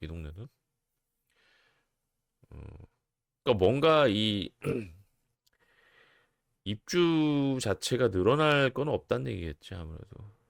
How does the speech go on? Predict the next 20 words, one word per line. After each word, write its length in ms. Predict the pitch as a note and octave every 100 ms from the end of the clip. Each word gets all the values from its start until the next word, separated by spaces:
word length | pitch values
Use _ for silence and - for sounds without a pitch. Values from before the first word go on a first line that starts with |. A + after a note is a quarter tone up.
| _ _
수요 180 | - C3+
자체가. 560 | A#2+ G2 - E2 E2 G#2 _ _ _ _ _ _ -
수요가 180 | C#3+
크게 300 | C3 - G#3
늘어날 480 | D#3+ G2+ A2+ C3+ C3
이유는 180 | A2 A#2
없는 340 | G2+ D#2 D#2 D#2+
거지. 200 | - - _ _ _ _ _ _ _ _ _ _ - -
예, 60 | -
꾸준히 300 | - D#3+ F3 G#2+
있긴 220 | - C#3
한데 400 | C#3 A#2 B2 A2+
전세가가 520 | - A#2 F3 - D3+
높아지진 600 | G2 G#2+ D#3 D3 B2+ A#2
않아. 360 | E2 D2 D2 D2 _ _ _ _ _ _ _ _ _ _ _ _ _ _ _ _ _ _ _ _ _ _ _ _ _
삼십삼 400 | - D3 D3 E3
평도 220 | E3+ E3 A2
마찬가지고요. 800 | D#2 - F#2+ E2 D2+ C#2+ G#2+ - _ _ _ _ -
어, 60 | - - - - _ _ _ _ _ _ _ -
희한하네. 460 | F#2+ A#2+ A2 E2